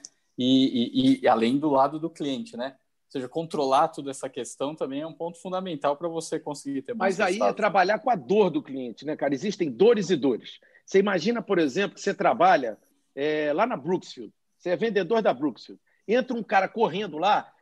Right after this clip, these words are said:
Speaker 2: com puta de um sapato legal, um terno de primeira, camisa aberta até aqui, todo engomadinho, dizendo, "Meu irmão, preciso de uma gravata." O cara com pressa. Cara, o que que você tem que fazer?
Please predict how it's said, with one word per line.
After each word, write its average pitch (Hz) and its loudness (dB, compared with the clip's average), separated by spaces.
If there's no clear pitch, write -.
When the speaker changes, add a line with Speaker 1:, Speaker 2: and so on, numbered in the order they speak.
Speaker 2:
com 143 -10
puta 214 -6
de 214 -8
um 208 -4
sapato 175 -4
legal, 156 0
um 185 -6
terno 202 2
de 160 -8
primeira, 175 0
camisa 196 -2
aberta 180 -2
até 208 -2
aqui, 202 -4
todo 277 0
engomadinho, 214 0
dizendo, 160 -8
"Meu 160 -4
irmão, 185 -6
preciso 190 -10
de 185 -4
uma 208 2
gravata." 180 2
O - -20
cara 226 2
com 285 -6
pressa. 240 2
Cara, 202 -2
o - -8
que 320 -2
que - -10
você 247 -8
tem 233 -8
que - -18
fazer? 147 -2